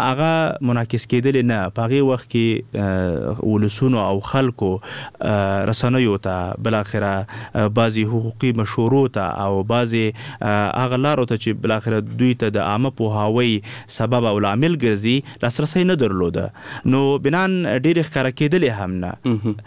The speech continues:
Speaker 1: اوس، اه، چون زمونږ، اه، ټولنه او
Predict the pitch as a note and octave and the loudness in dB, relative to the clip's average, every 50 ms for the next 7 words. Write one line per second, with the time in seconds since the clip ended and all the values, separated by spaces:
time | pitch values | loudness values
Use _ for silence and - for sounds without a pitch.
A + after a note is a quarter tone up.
0 | - - - - - - C3 B2 C3 D#3 G#3+ A#3+ A#3+ - - - G3+ F#3+ F#3 F3+ | -18 -18 -16 -6 0 2 2 4 4 4 4 4 2 0 -2 0 0 2 2 2
1 | F3 E3 - - - - A2+ B2+ B2 - - C#3+ C#3 B2+ A#2+ G#2+ F#2 F2 - - | 2 0 -2 -2 -4 -4 -4 -4 -2 -2 0 0 0 0 0 -2 -2 -4 -4 -6
2 | A2 A2 A#2+ C3+ D3+ D#3+ E3 D3 D3 C#3+ C#3+ C#3 C#3 - - - A2 A2 G#2+ G#2+ | -6 -4 -2 0 2 2 2 2 2 2 2 0 0 -2 -2 -2 -2 -2 -2 -2
3 | - B2+ B2 B2 C#3 C#3+ C3 G#2 F2 - - - - - - - - - - - | 0 0 2 2 2 2 2 0 -2 -4 -8 -14 -20 -20 -20 -20 -18 -8 -2 0
4 | A2+ A2+ G#2+ G#2+ G#2+ - | 2 2 2 2 2 2